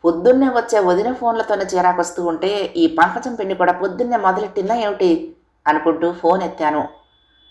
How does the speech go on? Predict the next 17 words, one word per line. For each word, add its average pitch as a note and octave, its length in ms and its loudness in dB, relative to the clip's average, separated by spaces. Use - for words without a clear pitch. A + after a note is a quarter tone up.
నేను D#3+ 300 2
"హలో G#3 360 2
పిన్ని" G#3+ 360 -2
అనగానే F3 600 0
"మీ E3+ 200 0
వదిన E3+ 300 4
ఇలా A#3 380 2
చేస్తోందేమిటి?" B3 840 -2
అనేసింది D#3+ 420 -2
పిన్ని. E3 440 -2
వదిన D#3+ 340 4
ఏ F#3 300 4
చేయరాని A3 420 2
పని F#3 180 -2
చేసిందోనని E3+ 680 -2
నేను E3 200 0
హడలిపోయాను. E3+ 840 0